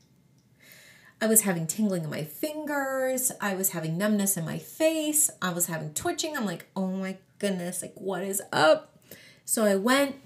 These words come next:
and of course my period was late too. And I'm like, "Oh my God, are we pregnant? We can't possibly be, like, can't be a thing." So they test all the things. They test heart, they test thyroid, they test, there's no babies, guys.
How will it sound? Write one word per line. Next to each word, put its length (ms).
and 280
of 100
course 240
my 80
period 360
was 140
late 220
too. 240
And 100
I'm 80
like, 220
"Oh 80
my 100
God, 160
are 60
we 100
pregnant? 640
We 80
can't 220
possibly 380
be, 200
like, 140
can't 320
be 100
a 60
thing." 240
So 380
they 160
test 300
all 120
the 100
things. 260
They 80
test 280
heart, 380
they 80
test 260
thyroid, 420
they 60
test, 460
there's 140
no 120
babies, 320
guys. 320